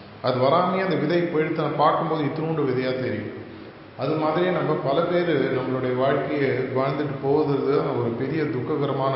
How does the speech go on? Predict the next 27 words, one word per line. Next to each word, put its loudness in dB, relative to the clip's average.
விஷயம். -6
அதுபடி 2
பார்த்தீங்கன்னா, 2
உலகத்துல 0
கிட்டத்தட்ட -4
தொண்ணூத்தொன்பது 0
சதவீத 0
மக்கள் -2
தங்களுடைய 2
திறமைகள் 2
என்ன 2
என்பது 2
தெரியவில்லை. 0
சில 2
பேருக்கு 6
வந்து 2
ஒரு 2
மாதிரி 0
தெரியும், -2
இந்த -2
துறை -2
எனக்கு -2
தெரியும், 0
இந்த -4
விஷயம் -2
எனக்கு -2
தெரியும், 0